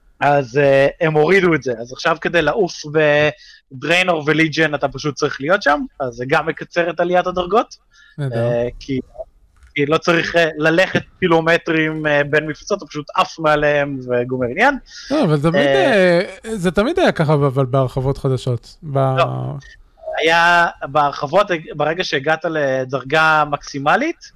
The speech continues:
Speaker 1: של ההרחבה, והיה לך מספיק כסף, יכולת לקנות את הפליינג
Speaker 2: כן,
Speaker 1: של אותה
Speaker 2: אבל
Speaker 1: הרחבה.
Speaker 2: ברגע שהם היו מוציאים את ההרחבה הבאה, הם היו מורידים את המגבלה הזאת.
Speaker 1: לא.
Speaker 2: כאילו
Speaker 1: אה, אה, אבל, אה, דריינור עד עכשיו זה היה ככה.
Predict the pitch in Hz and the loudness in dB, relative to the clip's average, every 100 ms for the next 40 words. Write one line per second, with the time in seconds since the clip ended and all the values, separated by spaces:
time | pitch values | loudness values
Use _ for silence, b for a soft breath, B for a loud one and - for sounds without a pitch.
0 | b b - 143 135 131 127 135 131 214 | b b -6 0 2 2 -2 -6 2 2
1 | 165 165 156 156 143 - 165 233 233 196 | 4 0 0 -6 -6 -6 -4 -4 -4 -6
2 | 151 165 160 165 147 151 156 156 - 127 | -2 -2 0 -2 -2 -4 -4 -4 0 -2
3 | - 160 165 233 165 127 127 135 131 143 | 0 0 0 2 0 -2 -4 -2 2 2
4 | 147 139 165 180 220 - 220 220 233 226 | 2 2 2 4 2 2 2 4 2 2
5 | 226 240 233 233 208 220 226 226 226 226 | 0 0 0 0 0 2 4 4 4 2
6 | 233 220 220 226 220 262 285 254 151 147 | 2 0 0 0 -2 -2 -2 -2 0 0
7 | 131 117 120 - - _ - - _ _ | 0 0 -6 -8 -20 _ -20 -20 _ _
8 | - 170 196 170 _ _ _ - 151 143 | 0 2 2 -2 _ _ _ -6 0 2
9 | 143 143 _ _ _ 156 - 151 139 135 | 2 0 _ _ _ -10 -2 0 2 2
10 | 135 135 151 147 139 139 135 _ 151 127 | 2 0 0 0 0 -2 -6 _ -2 0
11 | 127 123 123 127 127 143 190 240 294 277 | 2 2 0 -2 -6 0 0 4 2 2
12 | - 175 196 196 - - 185 151 110 110 | 0 0 0 -2 -4 0 2 2 -2 -20
13 | - - _ 131 123 123 123 113 | -20 -20 _ -2 0 0 -2 -6